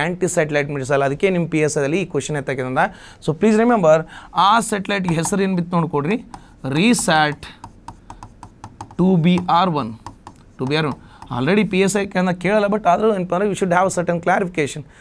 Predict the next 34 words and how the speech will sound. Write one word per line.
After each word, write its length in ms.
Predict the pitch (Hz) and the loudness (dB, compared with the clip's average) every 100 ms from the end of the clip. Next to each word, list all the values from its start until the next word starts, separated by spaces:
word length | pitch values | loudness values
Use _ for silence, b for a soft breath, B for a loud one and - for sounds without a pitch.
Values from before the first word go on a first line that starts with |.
| B B | B B
And 120 | 143 156 | -2 4
again, 180 | 214 233 - B - | 4 2 -2 B -6
isro 260 | 156 - 226 214 | -2 2 2 2
current 240 | 196 196 190 | 2 2 0
affairs 240 | 180 175 170 | 0 0 0
ಅಂತ 100 | 165 | -2
ನೋಡ್ಕೊಡ್ರಿ. 500 | 156 147 151 151 185 | -4 -4 -2 0 2
Recently 420 | 202 190 175 151 143 143 B B 151 | 2 0 0 -2 -2 -6 B B -4
ನರೇಂದ್ರ 320 | 151 180 190 | 0 0 0
ಮೋದಿ 220 | 180 165 151 | 0 0 2
ಅವರು 220 | 135 147 - | 2 0 0
ಕಾಪ್ 240 | 147 170 | 0 0
ಟ್ವೆಂಟಿ 260 | - 170 190 | 0 -2 0
ಸಿಕ್ಸ್ 260 | - 165 165 | -2 -2 0
ಅಲ್ಲಿ 180 | 151 | 2
he 60 | 160 | 2
said 160 | 170 202 | 2 0
that, 140 | 170 147 | 0 0
he 60 | 151 170 | -2 0
said 120 | 214 175 | 0 2
that 160 | 160 151 - B B - | 2 0 -8 B B -2
India 320 | 185 202 196 196 196 | 0 2 4 4 4
is 120 | 180 165 | 2 0
going 180 | 180 170 | 0 0
to 60 | 156 160 | -4 0
provide, 260 | 185 185 156 | 2 4 2
India 180 | 175 180 170 | 0 2 2
is 60 | 160 | 0
going 140 | 160 151 | -2 -4
to 60 | - | 0
provide 260 | 185 202 | 2 2
ಏನಪ್ಪ 200 | 160 143 | 2 -2
ಅಂದ್ರೆ 220 | 143 139 196 - B B - - | -4 -2 -2 -4 B B -4 2
ಸೋಲಾರ್ 640 | 202 226 220 175 156 160 | 6 6 6 4 4 2